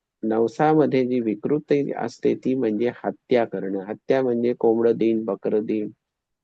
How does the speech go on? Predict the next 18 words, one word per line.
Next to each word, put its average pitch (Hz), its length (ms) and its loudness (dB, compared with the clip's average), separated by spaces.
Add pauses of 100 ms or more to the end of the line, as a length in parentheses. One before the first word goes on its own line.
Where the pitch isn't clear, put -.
(360)
रेडा 117 440 4
मारायची 120 480 2
सुद्धा, 107 460 -6
कापायची 104 540 -2 (100)
पद्धत - 480 -6 (500)
बंगालमध्ये 104 720 0
होती, 104 380 -4 (500)
आज 107 260 -2
आहे 101 200 -2
की 104 160 -6
नाही 110 140 0
माहित 110 340 -4
नाही, 104 160 -2
पण 104 300 -2
एकेकाळी 110 640 -2
होती. 151 280 0 (2250)
तर 202 120 10
हे 170 160 8